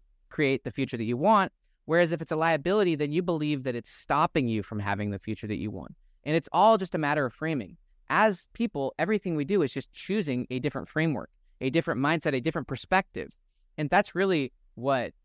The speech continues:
therapy's about. It's about reframing the past. It's about reframing your experience. And so what I'm gonna show you is a powerful reframing tool such that you can actually continuously gain more from your past. And also so that you can take even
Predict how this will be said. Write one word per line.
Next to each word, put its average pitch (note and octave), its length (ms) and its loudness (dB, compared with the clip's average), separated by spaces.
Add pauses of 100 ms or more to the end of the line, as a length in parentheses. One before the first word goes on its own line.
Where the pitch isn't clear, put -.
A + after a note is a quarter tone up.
(140)
therapy's D#3+ 340 2
about. F3 300 4
It's D3+ 100 -2
about D3+ 240 4
reframing D#3+ 840 0
the C#3 60 -2
past. E3 340 2
It's - 60 -14
about C#3+ 240 2
reframing E3 600 0
your C3+ 80 -2
experience. E3 560 -2 (320)
And D#3+ 100 -4
so F#3+ 100 -2
what G#3 120 2
I'm A#3 40 2
gonna G3+ 120 0
show - 300 -4
you C#3 340 -2 (340)
is E3+ 220 0
a D#3 160 0
powerful F3+ 680 0
reframing F3+ 680 0
tool B2 340 -6 (220)
such - 380 2
that E3+ 100 2
you E3 180 0
can G#3+ 200 -2
actually F3+ 380 -2
continuously F3+ 920 -2
gain C#3+ 400 0
more B2 260 -2
from A#2 240 -4
your A2 120 -6
past. - 440 -12 (260)
And C#3 140 -2
also D#3 580 0 (220)
so - 160 -4
that E3+ 80 2
you F3+ 140 2
can F3 180 0
take F3 320 -2
even A#3+ 480 2